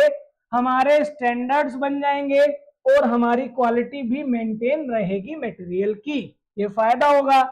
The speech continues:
साथ में हम establish कर पाएंगे standard of the performance of man and machine। तो दो फायदे हो जाएंगे सर, standard बन जाएगा हमारा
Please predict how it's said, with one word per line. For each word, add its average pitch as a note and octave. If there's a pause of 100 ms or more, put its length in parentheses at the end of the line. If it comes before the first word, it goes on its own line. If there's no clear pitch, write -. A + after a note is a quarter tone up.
(400)
साथ C#4+
में D#4
हम D#4+
establish D4
कर D4
पाएंगे C#4
standard C#4+
of C#4+
the C#4
performance C4
of C4
man A#3+
and D#4
machine। A3+ (760)
तो G3
दो B3+
फायदे C#4+
हो D4
जाएंगे C#4+ (460)
सर, C4+
standard B3+
बन C#4+
जाएगा C#4+ (340)
हमारा C4